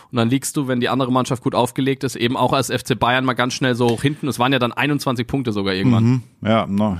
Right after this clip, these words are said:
Speaker 2: neunundzwanzig dreizehn nach Viertel eins und, äh, kann man natürlich, äh,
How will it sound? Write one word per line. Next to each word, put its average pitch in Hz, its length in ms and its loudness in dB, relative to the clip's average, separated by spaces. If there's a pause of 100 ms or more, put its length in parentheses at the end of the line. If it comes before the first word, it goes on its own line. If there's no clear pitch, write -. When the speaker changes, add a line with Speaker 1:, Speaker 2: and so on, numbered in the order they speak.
Speaker 2:
neunundzwanzig 110 520 -2
dreizehn 113 320 0
nach 104 240 2
Viertel 117 380 -2
eins 127 560 -2
und, 113 640 0
äh, 101 280 2
kann 123 220 -2
man 165 80 4
natürlich, 135 440 0
äh, - 40 -12